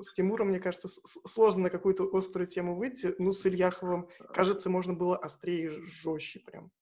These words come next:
Speaker 2: Еще острее и жестче,
Speaker 1: До
Speaker 2: чтоб он еще
Speaker 1: того.
Speaker 2: больше на меня
Speaker 1: Ну,
Speaker 2: быканул там.
Speaker 1: смотри, после,
Speaker 2: <laughs>
Speaker 1: после того, как ты записал выпуск, а,
Speaker 2: Ага.
Speaker 1: у меня <laughs> есть маленький редакторский чатик, куда его принесли,
Speaker 2: Так.
Speaker 1: и сказали: «Ну, блин, Паша такой милый».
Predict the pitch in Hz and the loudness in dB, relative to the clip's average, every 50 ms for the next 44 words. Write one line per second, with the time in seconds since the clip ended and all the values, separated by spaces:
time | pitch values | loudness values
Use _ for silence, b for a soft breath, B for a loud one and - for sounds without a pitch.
0 | _ _ _ - 131 135 135 117 - - - - 127 143 196 226 262 240 - - | _ _ _ 0 2 2 4 4 6 4 6 8 10 12 12 12 10 8 6 0
1 | 226 220 208 190 170 170 165 143 127 139 - - - - 214 185 185 208 - 135 | 0 2 4 4 4 2 0 -2 -2 -2 -2 -2 -6 -8 -8 -4 0 0 2 2
2 | 135 - 196 196 196 - 185 - 220 247 226 208 - 185 170 165 160 156 156 - | 2 2 0 2 6 8 8 8 10 8 6 6 4 2 2 4 4 6 6 6
3 | - 143 - 156 147 151 147 147 147 143 135 123 127 127 120 - - - - - | 6 6 4 4 4 4 2 4 4 4 4 4 4 2 2 2 -2 -4 -10 -4
4 | - - 262 - - 277 226 226 277 - - 262 220 - _ - 196 - _ _ | 4 4 6 8 8 8 10 10 6 6 6 2 2 2 _ -8 -8 -8 _ _
5 | _ _ _ _ _ _ - 208 240 247 247 226 226 233 220 220 202 196 185 - | _ _ _ _ _ _ 6 6 6 6 6 0 2 2 4 4 4 2 0 2
6 | - 185 180 190 190 - - 214 190 180 170 208 269 247 - 226 - - - - | 2 2 2 0 -4 0 2 2 2 2 2 0 0 0 -2 -2 -2 -4 -10 -16
7 | b b b b b - 233 185 175 175 175 175 170 147 147 135 131 120 123 135 | b b b b b -8 -4 -2 0 2 2 2 2 0 0 -2 -2 -4 -4 -4
8 | 143 _ _ _ _ - - - - 170 - - 165 226 113 226 220 208 208 202 | -8 _ _ _ _ -20 -20 -18 -18 -16 -16 -14 -14 -14 -10 -6 -4 -2 2 4
9 | 190 190 196 208 196 185 175 180 180 - 214 190 185 196 196 190 190 202 214 214 | 6 6 8 8 8 6 6 6 4 4 4 4 4 4 2 4 6 8 8 8
10 | 208 202 190 - 196 190 185 190 202 196 - 190 170 - - 190 185 - 226 277 | 8 6 6 6 8 8 10 10 8 6 6 0 0 0 -6 -2 4 6 6 6
11 | 277 - 196 - - 180 202 190 185 180 180 185 185 190 185 185 185 - - 233 | 6 4 -2 0 4 6 6 6 6 6 2 2 2 2 2 2 0 -2 -4 -4
12 | 277 285 240 113 120 139 - - - - - 208 202 208 196 185 180 190 214 220 | -4 -2 0 -2 -2 -2 -4 -10 -4 2 2 4 6 6 6 6 4 4 2 2
13 | 196 196 226 220 214 196 190 190 180 185 _ _ _ _ _ _ - - 214 214 | 2 0 -2 -2 0 0 0 -2 -2 -10 _ _ _ _ _ _ -2 0 0 0
14 | 202 - 185 190 - 180 - - 285 247 202 196 180 175 175 180 170 165 208 | 2 0 -4 -4 -4 -8 -4 -2 0 2 4 4 4 4 2 2 0 0 -4